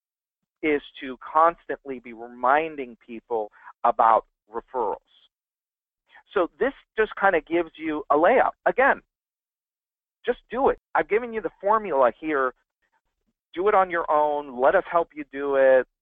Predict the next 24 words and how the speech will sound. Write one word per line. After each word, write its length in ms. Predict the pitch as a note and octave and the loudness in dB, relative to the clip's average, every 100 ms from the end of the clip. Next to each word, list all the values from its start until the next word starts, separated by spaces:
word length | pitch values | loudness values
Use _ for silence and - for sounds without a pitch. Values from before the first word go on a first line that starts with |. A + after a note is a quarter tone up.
| _ _ _ | _ _ _
Whatever. 580 | A#2 C#3 C#3 D#3+ F#3+ - | -10 -2 2 2 0 -6
I 120 | - | -8
don't 180 | F#3+ F#3 _ | -6 -8 _
care. 260 | E3+ E3+ - _ _ _ | -4 -4 -4 _ _ _
Just, 160 | D#3 - - | -8 -8 -2
I 180 | C3+ F3+ | 0 0
wanna 320 | E3 E3 D3 - | 0 -4 -4 -16
see 140 | D3+ B2+ | -20 -20
you 140 | A#2 - | -20 -18
do 240 | D#3 E3+ | -10 -4
it 160 | G2 - _ _ _ _ _ - | -4 -4 _ _ _ _ _ -2
for 160 | C#3+ - | -2 2
all 200 | C#3+ D3+ | 2 2
of 100 | C#3+ | 0
the 100 | B2 | -6
reasons 440 | B2+ B2+ - A#2 _ | -8 -12 -14 -16 _
that 160 | A#2 A2+ | -4 0
I've 240 | - A2 F#2+ - | 0 0 -2 -14
been 280 | A#2 G#2 G#2 _ _ | -14 -14 -20 _ _
giving 360 | - C#3+ C#3 A2 | -12 -10 -10 -16
you 300 | F#2+ F2+ F#2 _ _ _ _ _ | -16 -16 -16 _ _ _ _ _
throughout 300 | C3+ A2+ A2 | 0 2 4
our 140 | G#2 - | 0 -4
talk 220 | - A#2+ | 2 2